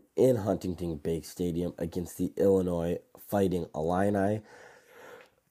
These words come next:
<coughs> One quick thing about, uh, for the football team before we get into that, um, is that, um, I'm sorry, I was going to say something about the team,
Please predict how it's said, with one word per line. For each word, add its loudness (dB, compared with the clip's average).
<coughs> -2
One 6
quick 8
thing 8
about, 2
uh, 0
for 4
the 4
football 2
team 0
before 4
we 2
get 4
into -2
that, 0
um, 0
is 8
that, 8
um, 6
I'm -2
sorry, 4
I -2
was 4
going -2
to -10
say 2
something 2
about 2
the -8
team, -2